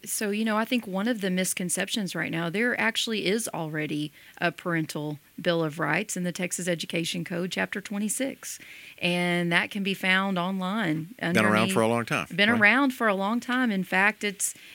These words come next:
Speaker 1: it has numerous elements to it. One of the things,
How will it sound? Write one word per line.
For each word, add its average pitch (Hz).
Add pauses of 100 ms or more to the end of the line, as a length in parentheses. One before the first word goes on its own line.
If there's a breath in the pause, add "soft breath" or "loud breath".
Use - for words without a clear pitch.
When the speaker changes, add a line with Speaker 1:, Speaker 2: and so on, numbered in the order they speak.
Speaker 1:
it 202
has 208
numerous 196 (200 loud breath)
elements 208
to 156
it. 151
One 190
of 202
the 185
things, 185